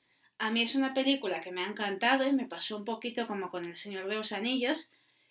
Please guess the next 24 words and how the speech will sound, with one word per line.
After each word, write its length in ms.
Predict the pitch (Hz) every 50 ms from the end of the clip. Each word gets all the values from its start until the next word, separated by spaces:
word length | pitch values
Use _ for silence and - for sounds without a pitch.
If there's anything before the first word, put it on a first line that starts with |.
| _ -
que 180 | - 247 226 233
quería 360 | 240 226 214 220 226 240 262
ir 100 | 277 277
a 80 | 269 269
verla 500 | 262 294 302 311 277 262 269 311 381 381
por, 560 | - 226 208 190 185 175 156 - 143 147 147 -
para 240 | - 202 196 185 185
ver 140 | 196 190 190
cómo 440 | 220 208 202 202 202 196 196 190
era 180 | 190 190 196 185
el 60 | 190
desenlace, 520 | 196 202 190 - 208 214 233 254 262 254 208
aunque 240 | 175 175 - 185
yo 100 | 180 185
ya 180 | 190 202 202 202
conocía 400 | - 208 202 196 196 - 208 196
la 60 | 196
historia 420 | 190 - - - 240 214 196 180 185
porque 240 | 185 175 - 170
me 100 | 160 160
había 220 | 151 170 180 190 190
leído 260 | 208 202 208 214 208
el 100 | 208 226
libro, 380 | 254 277 277 277 320 339 330